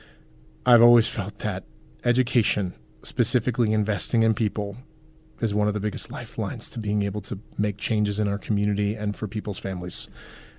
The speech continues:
I'm a product of that. The work that we did in the legislature, investing in K through twelve and higher education and early ed, are products of that. And I think we need to continue to work on that. People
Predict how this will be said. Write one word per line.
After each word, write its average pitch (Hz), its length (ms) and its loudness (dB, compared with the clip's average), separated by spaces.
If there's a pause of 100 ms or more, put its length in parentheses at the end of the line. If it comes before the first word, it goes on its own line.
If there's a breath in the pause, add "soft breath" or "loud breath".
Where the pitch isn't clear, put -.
(220 loud breath)
I'm 123 160 8
a 127 60 8
product 117 400 4
of 107 100 -2
that. 104 400 0 (640 loud breath)
The 113 140 4
work 120 360 4
that 120 160 2
we 117 140 0
did 107 180 0
in 110 80 4
the 107 80 2
legislature, 107 880 0 (320 soft breath)
investing 110 460 0
in 101 160 0
K 110 220 -2
through 104 180 -4
twelve 104 480 0
and 110 100 -8
higher 120 300 0
education 110 600 -2
and 110 260 -6
early 120 380 4
ed, 101 260 0 (300 loud breath)
are 107 100 0
products 104 400 -2
of 110 100 -2
that. 98 300 -4 (140)
And - 100 -10
I - 40 -10
think - 280 -2
we 113 80 2
need 113 160 2
to - 80 -4
continue 113 520 0
to 113 100 -4
work 107 260 -6
on 113 140 -10
that. 117 240 -12 (880 soft breath)
People 156 360 0